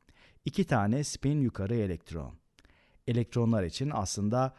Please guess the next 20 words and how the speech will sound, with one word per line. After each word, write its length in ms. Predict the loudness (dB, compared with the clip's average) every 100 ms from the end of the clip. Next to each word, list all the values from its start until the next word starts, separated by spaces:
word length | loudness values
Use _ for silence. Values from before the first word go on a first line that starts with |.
| -16
hareket 480 | -6 -2 0 0 0
eden 300 | 2 2 2
yükler 400 | 2 0 0 0
tanımını 420 | 0 -2 0 0
yapabiliriz. 840 | 0 0 -2 -4 -6 -8 -12 -16 -20 _ _ _ _ -16
Hareket 460 | -2 0 2 2 0
eden 280 | 0 0
yükler 440 | 0 0 0 0 2
de 200 | 0 2
manyetik 600 | 2 4 4 2 0 0
alan 300 | 2 4 2
yaratır. 560 | 0 -4 -10 -12 -14 -16 _ _ -20 -4
Bu 140 | 4 6
yüzden 340 | 6 2 2
elektronları 600 | 2 -2 0 0 2 2
da 220 | 2 2 0
küçük 380 | -4 -6 -4
birer 220 | 0 2 2
manyetik 640 | 2 4 2 -2 -6 0
yani 380 | 0 2 2